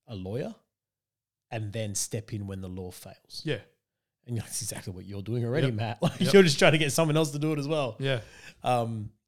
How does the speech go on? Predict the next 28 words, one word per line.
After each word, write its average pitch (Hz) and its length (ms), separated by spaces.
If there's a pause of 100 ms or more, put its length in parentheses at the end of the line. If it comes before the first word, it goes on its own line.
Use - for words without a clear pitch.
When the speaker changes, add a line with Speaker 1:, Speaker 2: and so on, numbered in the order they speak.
Speaker 1:
but 123 100
that's 135 160
fantastic. 101 520 (340)
But 113 300 (380)
he - 160
knows 110 240
that 107 100
she'll 117 140
be 110 80
doing 101 180
that 98 160
for 95 440 (680)
Speaker 2:
And 147 100
it 131 60
seems 160 340
Speaker 1:
Superhumans, 131 600
Speaker 2:
to 143 60
be 131 420
Speaker 1:
essentially. 143 40
Speaker 2:
when 127 540
they 117 300
meet, 110 460
she's 110 580
in 110 160
a 107 300
leotard 107 540
as 98 140
well. 110 300